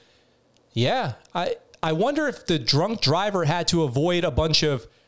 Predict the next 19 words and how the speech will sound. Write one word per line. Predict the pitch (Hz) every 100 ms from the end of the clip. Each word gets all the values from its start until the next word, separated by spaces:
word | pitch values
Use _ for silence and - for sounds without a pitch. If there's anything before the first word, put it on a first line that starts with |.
| _ _
trees | - 170 220 254
to | 190
even | 160 143
get | 113 170 196
to |
them. | 127 98 101 - _ _ _ _ _ _
So, | - 156 143 131 110 - _ _ _ _ -
Edward, | 165 170 139
thank | 156 156
you |
for | 156
the | 151
recommendation. | 151 135 143 151 135
I'll | 113
try | -
to | 123
check | 131 120
that | 127
out. | 117 -